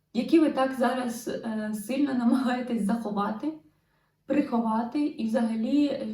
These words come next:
зробити так, щоб ніхто цього не побачив, бо, о Боже, а як же? Можливо, взагалі ви там якісь знімаєте для себе відосики,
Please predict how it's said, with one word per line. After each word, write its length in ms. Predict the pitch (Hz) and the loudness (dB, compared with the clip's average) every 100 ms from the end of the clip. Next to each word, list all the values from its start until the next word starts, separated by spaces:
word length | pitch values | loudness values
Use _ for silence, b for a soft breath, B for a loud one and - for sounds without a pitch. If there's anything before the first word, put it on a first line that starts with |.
| 214 214 - | -6 -6 -6
зробити 420 | 226 233 254 233 | -4 -2 -2 -2
так, 200 | 233 - | -4 -4
щоб 180 | - 240 | -2 0
ніхто 280 | 226 - 240 | 0 0 -4
цього 320 | 240 226 220 | -2 0 0
не 60 | 202 | 0
побачив, 520 | 202 226 302 262 202 | 0 0 0 -2 -2
бо, 240 | 196 208 | 0 0
о 40 | 190 | 2
Боже, 360 | 233 277 233 | 2 2 -2
а 240 | 226 214 190 | -6 -6 -4
як 160 | 190 | -6
же? 140 | 196 196 - _ _ _ _ - | -6 -10 -12 _ _ _ _ -4
Можливо, 400 | 226 233 320 370 | 2 4 4 2
взагалі 420 | 277 285 262 262 330 | 2 0 2 4 4
ви 140 | 269 | 2
там 220 | 262 240 | 0 0
якісь 320 | 233 285 - | 0 -4 -2
знімаєте 460 | 240 233 269 269 214 | 0 2 2 -2 -2
для 140 | 220 | -6
себе 340 | 226 240 226 220 | -4 -2 -2 -2
відосики, 760 | 214 202 285 285 233 - 233 | -2 0 0 -2 -6 -6 -8